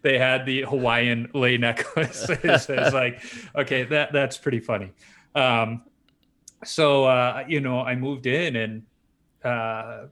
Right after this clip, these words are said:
pretty quickly got, got to know the coaches and got to know them as people, which, uh,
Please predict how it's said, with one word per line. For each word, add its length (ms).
pretty 200
quickly 400
got, 340
got 200
to 80
know 240
the 80
coaches 720
and 320
got 200
to 80
know 160
them 180
as 120
people, 500
which, 280
uh, 300